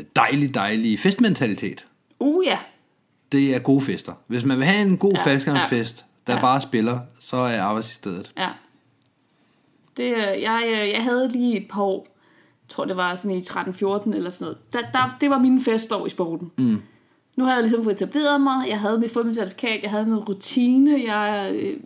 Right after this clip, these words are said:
Speaker 2: jeg havde, hvad jeg skulle bruge. Nu kunne jeg lige pludselig koncentrere mig om andre ting end bare at springe.
Speaker 1: Mm.
Speaker 2: Og så gik der fest i den.
Speaker 1: Ja.
Speaker 2: Og det, øh, det var primært, jeg vil sige, det, øh, det fandt sted.
Speaker 1: Ja, de
Speaker 2: Det var
Speaker 1: har et, øh, de har et bunkhouse.
Speaker 2: Dejligt bunkhouse, ja.
Speaker 1: Ja.
Speaker 2: Det er virkelig, virkelig skønt.
Speaker 1: Det er det.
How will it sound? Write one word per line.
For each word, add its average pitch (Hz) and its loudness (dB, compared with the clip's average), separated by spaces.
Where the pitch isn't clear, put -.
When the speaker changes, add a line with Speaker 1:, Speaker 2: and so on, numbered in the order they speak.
Speaker 2:
jeg - -4
havde, 233 2
hvad 240 0
jeg 220 -4
skulle 220 -14
bruge. 233 0
Nu 247 4
kunne 269 2
jeg 226 2
lige 220 0
pludselig 226 -2
koncentrere 220 -4
mig 208 0
om 196 -2
andre 196 -2
ting 196 -4
end 190 -4
bare 185 0
at 196 -4
springe. 175 -4
Speaker 1:
Mm. 101 -4
Speaker 2:
Og 196 -6
så 208 -4
gik 190 -10
der 185 -8
fest 175 -8
i 175 -8
den. 175 -10
Speaker 1:
Ja. 185 0
Speaker 2:
Og - -6
det, 254 0
øh, 226 -2
det 254 -2
var 240 -2
primært, 208 0
jeg 170 -4
vil 175 -8
sige, - -12
det, 165 -6
øh, 185 -10
det 208 -10
fandt 175 -8
sted. - -12
Speaker 1:
Ja, - -2
de 220 -2
Speaker 2:
Det 120 2
var 120 2
Speaker 1:
har 95 4
et, 90 -4
øh, 85 -4
de - -6
har - -8
et - -10
bunkhouse. 208 0
Speaker 2:
Dejligt 208 2
bunkhouse, 170 -6
ja. 165 -10
Speaker 1:
Ja. 202 0
Speaker 2:
Det 220 -2
er 202 -2
virkelig, 220 -4
virkelig - -8
skønt. - -14
Speaker 1:
Det 101 -4
er - -8
det. 196 -8